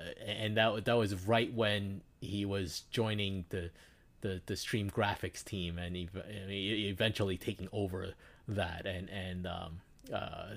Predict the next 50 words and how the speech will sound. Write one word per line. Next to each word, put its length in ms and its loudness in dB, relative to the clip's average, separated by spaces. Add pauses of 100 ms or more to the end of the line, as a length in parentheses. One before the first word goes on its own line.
so, 220 0
so 160 -2
that 180 4
was 180 0
a, 180 -4 (540)
and 220 -6
obviously, 480 2
you 60 -4
know, 60 -6
I, 380 -4
I, 220 -2
I, 60 -2
I 40 -2
love 240 0
the 120 0 (400)
dude 160 -2
to 80 -2
death, 340 -2
and 100 -2
I'm, 160 -2
I'm 220 -4
really 280 0
sad 320 0
that 100 -4
he 100 -2
retired, 540 -4
and 200 -4 (300)
even 220 4
sadder 380 4
to 120 -2
know 280 2
that 260 0
there's, 240 0
like, 280 -4 (540)
like, 300 -2
a 80 -2
p-, 300 -10
only 220 6
a 60 4
point 320 0
zero 260 6
zero 280 4
zero 200 6
one 260 4
chance 340 0
we'll 100 2
get 200 2
him 100 0
back. 420 2
<laughs> 60 -2